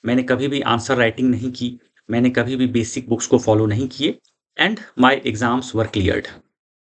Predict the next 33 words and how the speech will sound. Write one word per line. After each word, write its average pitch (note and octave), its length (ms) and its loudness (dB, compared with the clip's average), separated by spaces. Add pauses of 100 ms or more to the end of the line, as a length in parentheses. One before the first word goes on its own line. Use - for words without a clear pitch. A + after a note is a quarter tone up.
(1160)
Further G3 240 6
you F#3+ 120 -4
will D#3 200 -4
find A#2+ 240 0
sixty-eight B2+ 360 0
बीपीएससी A#2 500 -2
से B2 200 0
ऐसे A2+ 260 0
का B2 100 2
पेपर A2+ 360 0
भी G#2+ 140 2
आ G#2 100 2
गया F#2 240 -2
है, B2+ 180 -8 (600)
तो A2 280 -4
आप A#2+ 180 0
देखेंगे C3+ 440 2
कि A#2+ 240 -6
इस - 180 -4
तरह B2 200 4
का B2 140 0
भी A#2+ 120 0
क्लेम A#2+ 280 2
आएगा। G#2 340 -2
हालांकि A#2 600 2
in A2+ 160 2
U A#2 40 -2
P A#2+ 120 -6
S C3 260 4
C F3+ 80 -2
you C3 100 0
will A2+ 180 -2
find A2+ 280 0